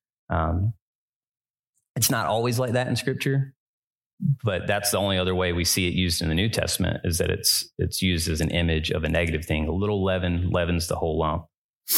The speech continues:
To make the illustration even more shocking, Jesus compares the rule and reign of God to a woman mixing leaven in three measures of flour.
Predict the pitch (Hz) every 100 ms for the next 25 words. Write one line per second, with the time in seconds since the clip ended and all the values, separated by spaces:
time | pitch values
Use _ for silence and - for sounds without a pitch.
0 | - - - _ _ _ _ _ - 123
1 | 127 131 123 - 120 113 113 101 104 120
2 | 123 117 92 98 90 87 113 113 110 104
3 | 107 104 101 98 92 104 104 95 95 95
4 | 92 90 92 95 85 80 98 143 101 95
5 | 104 - 90 92 95 90 82 - 95 90
6 | 85 85 87 87 82 82 82 82